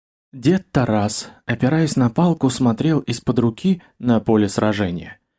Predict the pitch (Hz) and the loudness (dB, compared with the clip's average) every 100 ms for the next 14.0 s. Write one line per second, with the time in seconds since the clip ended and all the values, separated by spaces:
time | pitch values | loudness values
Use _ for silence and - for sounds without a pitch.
0 | _ _ _ - 113 - 117 120 120 127 | _ _ _ -6 -4 0 0 2 2 0
1 | 123 120 120 120 113 127 131 - 127 123 | 2 2 2 2 2 0 0 0 0 2
2 | 147 151 139 123 123 113 - 143 135 123 | 2 2 2 0 0 -2 0 0 2 2
3 | 120 113 - 120 120 113 - 110 101 - | 2 0 -2 -2 0 0 -2 -2 -4 -2
4 | 131 117 107 - _ _ _ _ _ - | 0 0 -2 -12 _ _ _ _ _ -8
5 | 131 135 160 214 208 185 185 175 180 190 | -6 -4 2 2 2 0 0 0 0 2
6 | 208 - - 165 196 156 160 131 120 147 | 0 0 0 2 4 4 2 2 2 0
7 | 123 - 131 123 110 117 113 - - - | 0 -2 0 2 2 0 -2 -6 -18 -20
8 | _ _ _ _ _ - 117 113 123 120 | _ _ _ _ _ -10 -4 0 2 2
9 | 110 110 135 107 98 67 - _ - 170 | 2 4 2 0 -4 -6 -14 _ -2 -2
10 | 170 139 127 123 139 123 104 - - - | 2 0 2 2 2 2 -2 -6 -14 -20
11 | _ - 135 165 151 139 127 127 147 135 | _ -4 -2 2 2 2 0 -2 -2 0
12 | 143 127 - - 160 175 170 170 170 165 | 0 -2 -8 -6 0 2 2 2 0 0
13 | 76 - 117 101 101 117 117 - - | -4 -4 -4 -2 0 -2 -2 -8 -12